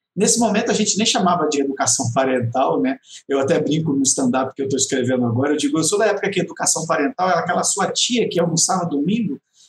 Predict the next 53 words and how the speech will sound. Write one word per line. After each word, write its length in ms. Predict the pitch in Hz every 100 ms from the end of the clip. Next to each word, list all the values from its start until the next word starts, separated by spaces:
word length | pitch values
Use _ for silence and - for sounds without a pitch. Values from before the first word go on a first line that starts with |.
| -
e 60 | 160
na 100 | 185
hora 120 | 208
do 100 | 202
Fantástico 480 | 202 190 208 208 208
ela 100 | 202
ainda 140 | 196
estava 580 | 180 - - 254 254 226
lá. 220 | 233 220 -
Então 300 | - 196 220
era 160 | 196
uma 180 | 190 -
coisa 220 | 190 185
que 80 | 180
a 20 |
gente 220 | 170 175
tinha 120 | 180 -
que 80 |
aprender 500 | 165 151 151 127 175 -
a, 140 | 123 - - -
a 120 | 139
educar 360 | 151 147 - 151
essa 240 | - 139
tia 260 | - 156 -
que 140 | -
precisava 380 | 151 147 147 147
de 120 | 147
ir 20 | -
embora, 580 | 233 117 165 - 143
que 80 | 127
a 40 | 123
gente 160 | 135
precisava 320 | - - 139
dormir, 640 | 143 131 131 165 170 147 -
falar, 240 | 143 143
fazer 260 | 139 139 139
outras 280 | 135 - -
coisas. 360 | - 403 403 - - - -
Então 180 | 170
isso 120 | 170 196
é 80 |
todo 220 | 196 180 175
esse 260 | 175 185
tempo. 300 | 160 143 - _ _ _ _
Só 300 | - 170 165
que, 520 | 165 208 208 196 151 135
é, 360 | 151 139 139 - 185
não 100 | 190
tinha 200 | 220 202
esses, 440 | - 151 - -
os 220 | 139 -
nomes, 640 | 139 160 180 143 131 117 135
nem, 420 | 143 139 131